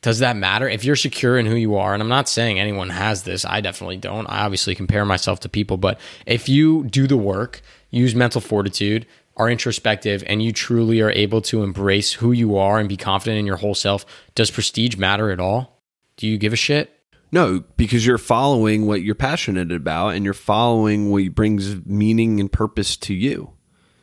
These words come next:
Speaker 1: Yeah.
Speaker 2: And that may be a very l-, not prestigious thing, project that you go after, thing you do. However, you have a guy, for example, like, or girl, whomever, works on a,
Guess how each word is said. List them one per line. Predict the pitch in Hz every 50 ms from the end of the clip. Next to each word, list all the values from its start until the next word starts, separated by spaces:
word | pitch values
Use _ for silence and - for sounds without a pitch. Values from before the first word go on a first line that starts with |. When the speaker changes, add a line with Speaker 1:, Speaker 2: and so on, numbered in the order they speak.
| _ _
Speaker 1:
Yeah. | - 98 101
Speaker 2:
And | 110 113
that | 117 113
may | 113 117 117 113 117
be | 113 107 101 107 131 160 151
a | 113 92
very | 90 87 90 95 95 98 101 104 101
l-, | 98 98 95 92 92 90 - _ _ _ _ _ _ _ _ _ -
not | 98 98 110 - 185 -
prestigious | - - 110 - - - 110 104 95 104 101 95 - -
thing, | - 156 175 131 - - - - - _ _ _ _ _
project | - - 101 98 104 98 104 92 -
that | - 92
you | 90 87 80
go | - 95 90 87
after, | 87 85 82 82 - - 82 82 82 80 82
thing | - - - 101 101 98
you | 98 95
do. | 85 78 87 87 76 60 50 - - _ _ _ _ _ _ _ _ _ _ _ _ _ -
However, | - 95 95 95 113 160 214 190 120 98 64 67 92 101 - _ _ _ _ _ _ _ _
you | - 147 165
have | 175 165 147
a | 127
guy, | 101 104 98 98 101 98 98 95
for | 95 - - 101
example, | 98 87 85 90 92 87 87 82 - 92 90 85 82 78
like, | 85 85 85 - - - - _ _ _ _ _ _ _ _ _ _ _ _ _ _ _ _ _ _ _ -
or | - 95
girl, | 90 87 90 85 82 82 82 82 85 - - -
whomever, | - 107 98 92 87 85 80 80 78 82 82 - - _ _ _ _ _ _ _ _ _ _ _ _ _ _ _ _ _ _ _ _ -
works | 104 113 120 131 - - -
on | 127 127 120
a, | 113 107 107 104 101 98 95 -